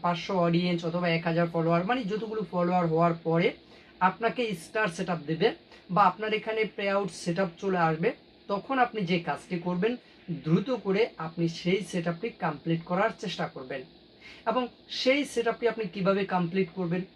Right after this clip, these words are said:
বা সেই সেটআপ কমপ্লিট করতে আপনার কি কি প্রয়োজন রয়েছে অথবা কোন বিষয়টি লক্ষ্য রাখবেন, চলুন আগে আমি সেই বিষয়টি আপনাদের বলে দেওয়ার চেষ্টা করছি।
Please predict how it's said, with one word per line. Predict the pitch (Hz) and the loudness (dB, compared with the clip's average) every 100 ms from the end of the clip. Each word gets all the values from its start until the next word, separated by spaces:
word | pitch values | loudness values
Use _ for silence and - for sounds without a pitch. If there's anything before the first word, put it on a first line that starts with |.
| - | -4
বা | 175 | -4
সেই | - 214 214 | -2 -2 -2
সেটআপ | 170 190 196 - | -2 -2 -2 0
কমপ্লিট | 175 165 185 170 | 0 0 -2 -4
করতে | 180 165 | -8 -4
আপনার | 175 180 180 170 | -4 -2 -2 -2
কি | 240 | -8
কি | 226 208 165 | -6 -8 0
প্রয়োজন | 196 190 180 | 2 4 4
রয়েছে | 165 170 170 185 180 - - 180 | 4 4 4 0 -6 -6 -12 -6
অথবা | 170 185 | -2 -2
কোন | 180 247 254 | -2 -4 -2
বিষয়টি | 196 180 196 180 180 | 0 0 0 0 2
লক্ষ্য | 160 165 175 | 2 0 0
রাখবেন, | 165 165 185 240 - - - | 2 2 -2 -6 -12 -20 -8
চলুন | 196 165 - - | -4 -4 -6 -12
আগে | 139 135 | -8 -6
আমি | 147 | -6
সেই | 156 175 | -2 -2
বিষয়টি | 165 - 180 190 | -2 -2 -4 -2
আপনাদের | 170 170 170 | -2 -2 0
বলে | 165 170 | 6 6
দেওয়ার | 170 214 247 | 6 4 2
চেষ্টা | 175 147 | -6 -8
করছি। | 123 131 - 151 | -12 -14 -10 -10